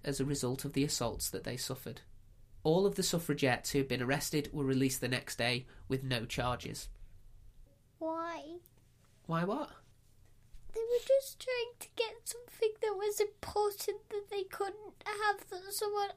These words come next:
Speaker 2: accidentally put in the law.
Speaker 1: I know. Don't worry, the story does have a happy ending, okay?
Speaker 2: Okay.
Speaker 1: Promise you that. You okay?
Speaker 2: Okay, yeah.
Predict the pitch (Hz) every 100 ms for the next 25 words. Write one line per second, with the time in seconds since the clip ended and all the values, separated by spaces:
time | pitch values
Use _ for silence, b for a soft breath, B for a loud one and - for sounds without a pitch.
0 | - 381 - - - 392 359 370 359 -
1 | - 349 349 330 - 349 359 339 370 302
2 | 381 - - B B B B B - 349
3 | 339 339 370 320 277 277 277 - - 185
4 | 190 175 B B B B B - - 185
5 | 247 233 156 160 - 185 185 175 175 175
6 | 175 175 170 160 131 123 - - - 175
7 | - - - - - - - - 339 262
8 | - - 156 160 - 147 123 - - -
9 | - 165 165 233 277 294 - - - 302
10 | 294 294